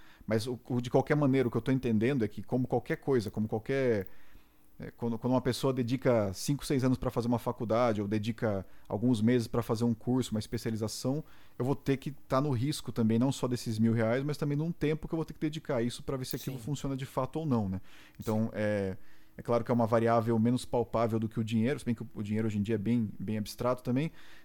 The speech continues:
Speaker 1: mas, é, eu, eu também tô ciente de que eu, eu tenho outras fontes de renda hoje em dia, que eu faço coisas de áudio e tal,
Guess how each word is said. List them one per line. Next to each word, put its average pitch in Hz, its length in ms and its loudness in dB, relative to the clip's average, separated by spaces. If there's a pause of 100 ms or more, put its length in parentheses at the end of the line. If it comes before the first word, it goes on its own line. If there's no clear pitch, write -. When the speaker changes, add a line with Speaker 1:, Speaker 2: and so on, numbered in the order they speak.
Speaker 1:
mas, 113 420 0
é, 104 580 0 (180)
eu, 113 140 -4 (100)
eu 131 100 -2
também 135 220 2
tô 147 120 0
ciente 139 500 0
de 117 100 -6
que 117 120 -2
eu, 120 200 0
eu 104 100 -4
tenho 135 280 0
outras 110 480 -4
fontes 113 340 0
de 110 120 0
renda 113 320 0
hoje 101 160 -2
em 95 60 2
dia, 117 280 -2
que - 80 -10
eu 95 80 -6
faço - 340 -6
coisas 98 320 -6
de 87 140 -6
áudio 101 300 -2
e - 20 -10
tal, 104 300 -6